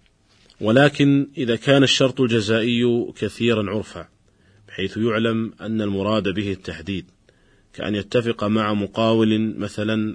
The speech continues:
على تنفيذ مشروع بنصف مليون ريال،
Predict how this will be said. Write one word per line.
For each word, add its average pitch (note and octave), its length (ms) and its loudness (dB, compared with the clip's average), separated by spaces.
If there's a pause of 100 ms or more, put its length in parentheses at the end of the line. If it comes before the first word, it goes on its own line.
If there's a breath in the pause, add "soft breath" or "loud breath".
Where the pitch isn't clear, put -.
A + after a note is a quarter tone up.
على F2+ 200 -6
تنفيذ G2 500 -2
مشروع G#2+ 540 -2 (420 soft breath)
بنصف G#2+ 340 -2
مليون G#2 580 0
ريال، G2 440 -4